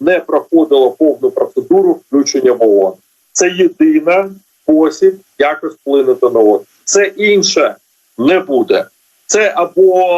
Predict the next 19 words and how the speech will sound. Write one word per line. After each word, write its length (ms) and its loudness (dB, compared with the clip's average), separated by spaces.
а, 680 2
тери-, 260 2
а, 180 0
теоретично 600 -2
можливо 500 2
тільки 280 -2
одне: 380 0
що 180 -4
всі 280 -4
країни 500 0
виходять 640 -2
з 40 -4
О 60 2
О 300 2
Н 80 -6
і 120 2
в 160 -2
винищеному 600 0
вигляді, 500 0